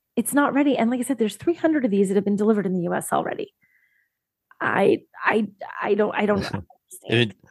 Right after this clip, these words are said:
Speaker 2: mo-, more, more from, you know, excerpts from the Jalopnik piece. You know, Scott Evans at Motor Trend says, "I may not like the way a turn signal sounds, but I expect it to work every time I use it. One of the V F eights at the launch event couldn't do that.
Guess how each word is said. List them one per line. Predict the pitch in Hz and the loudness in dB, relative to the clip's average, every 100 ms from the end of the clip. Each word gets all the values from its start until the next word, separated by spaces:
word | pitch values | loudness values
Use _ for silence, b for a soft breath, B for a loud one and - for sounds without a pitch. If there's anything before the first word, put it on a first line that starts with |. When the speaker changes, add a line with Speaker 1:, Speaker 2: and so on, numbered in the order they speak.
| - | -2
Speaker 2:
mo-, | 123 - | -2 2
more, | 123 127 104 | 2 2 2
more | - 120 | 2 0
from, | - 113 104 85 | 2 0 -2 -4
you | 117 | -2
know, | 95 | 0
excerpts | 87 104 - 104 - | 0 -2 0 -2 -2
from | 107 92 | -4 -4
the | |
Jalopnik | 82 85 90 98 87 | -2 2 2 0 -4
piece. | - 87 - | -2 -4 -4
You | 92 | -6
know, | - | -6
Scott | - 117 113 | -2 2 2
Evans | 110 110 107 | 2 2 0
at | 95 | 2
Motor | 98 104 | 0 0
Trend | - 107 113 | 0 -2 -2
says, | - 92 - b b b - | -4 -6 -6 b b b -4
"I | |
may | 107 139 | 0 2
not | 143 | 2
like | 131 131 | 2 0
the | - | 2
way | 117 117 | 2 2
a | |
turn | - 117 | 2 -2
signal | - 113 104 | 0 -4 -4
sounds, | - 98 104 127 - _ - | 0 2 2 0 -6 _ -2
but | 104 | 0
I | |
expect | 98 - 196 | 0 0 -2
it | - | -2
to | 107 | 0
work | 101 107 101 | 0 0 0
every | 92 | -2
time | - 98 82 | -2 -2 -2
I | |
use | 80 98 85 | -2 -4 -4
it. | - _ b b _ _ - | -10 _ b b _ _ -4
One | 110 143 | 0 2
of | 143 | 2
the | 120 | 2
V | 127 | 2
F | 117 113 | 2 2
eights | 107 - | 0 -2
at | |
the | - | -6
launch | 92 104 104 | 0 0 0
event | 92 98 87 - | 0 -2 -2 -4
couldn't | 123 120 | -2 0
do | 90 98 | 0 0
that. | 78 76 - | 0 0 -2